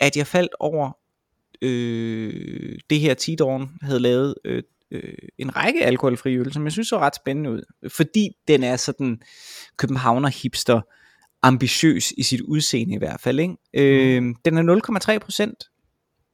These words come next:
Speaker 1: Øh, så det vil sige, den er faktisk lidt lavere alkoholprocent end, øh, de gængse, øh, øh,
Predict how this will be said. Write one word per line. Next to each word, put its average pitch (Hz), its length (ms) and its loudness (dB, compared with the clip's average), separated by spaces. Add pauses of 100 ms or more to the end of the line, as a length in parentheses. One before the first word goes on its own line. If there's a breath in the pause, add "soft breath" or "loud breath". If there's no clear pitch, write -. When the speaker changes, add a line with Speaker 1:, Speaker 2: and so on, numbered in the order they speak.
(580)
Speaker 1:
Øh, 120 600 2
så - 180 -4
det 135 200 0
vil 135 80 -6
sige, 156 180 -2
den 160 180 0
er 143 120 0
faktisk - 320 -4
lidt 180 240 0
lavere 202 340 6
alkoholprocent 151 760 -4 (220)
end, 135 360 0 (140)
øh, 117 580 -2 (480)
de 143 180 -2 (600)
gængse, 104 400 0 (340)
øh, 113 580 -4 (1800 loud breath)
øh, 110 960 0